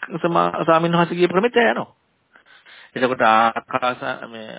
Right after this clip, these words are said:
ආකාසානං ඡායතනෙ ඊළඟට විඥානං ඡායතනෙ, ඊළඟට ආකින්චඤ්ඤායතනෙ.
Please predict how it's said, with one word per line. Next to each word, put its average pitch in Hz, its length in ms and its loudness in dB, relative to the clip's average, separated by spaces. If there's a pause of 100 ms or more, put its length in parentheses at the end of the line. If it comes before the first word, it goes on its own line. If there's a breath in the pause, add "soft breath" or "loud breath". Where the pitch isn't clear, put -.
ආකාසානං 123 680 0
ඡායතනෙ 165 540 -2 (440 soft breath)
ඊළඟට 120 400 -2
විඥානං 117 500 0
ඡායතනෙ, 135 460 2 (120)
ඊළඟට 143 400 -8 (160)
ආකින්චඤ්ඤායතනෙ. 120 720 -4